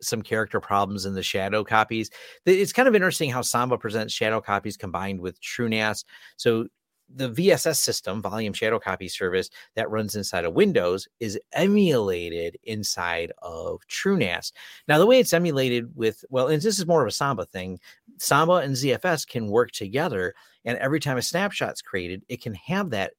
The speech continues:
present in far as through the S M B, present as a shadow copy. This is actually a really cool feature, because unlike the volume shadow copies that are within Windows,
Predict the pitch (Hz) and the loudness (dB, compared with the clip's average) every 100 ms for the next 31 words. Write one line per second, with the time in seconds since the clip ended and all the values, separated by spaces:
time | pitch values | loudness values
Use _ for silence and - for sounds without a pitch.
0 | _ _ - 107 95 98 147 147 98 - | _ _ -8 -6 -6 -2 -2 -2 -4 -14
1 | _ 101 101 - 101 104 104 90 - - | _ -10 -10 -4 -2 -2 -2 -6 -10 -10
2 | 113 95 95 95 101 - 92 95 151 120 | -8 -4 -4 -6 -8 -6 -6 -2 -2 -2
3 | - - - - _ _ - 113 92 131 | -6 -18 -20 -20 _ _ -2 -2 2 4
4 | 190 190 - 95 92 95 101 98 - - | 4 0 -4 -4 -4 -6 -6 -4 -2 2
5 | 220 175 - 85 - - - 196 254 247 | 2 2 0 -6 -8 0 4 4 4 2
6 | - 220 113 147 175 - 131 - 165 107 | 4 4 4 4 2 2 2 2 0 0
7 | 95 - - 131 139 135 190 233 190 - | 0 -4 -4 2 4 4 0 2 2 0
8 | 104 101 101 95 95 95 95 95 98 92 | -2 -2 -4 -2 -2 -2 -6 -8 -8 -6
9 | 98 90 87 87 87 85 156 147 139 131 | -4 -2 -2 -4 -6 0 0 2 0 -2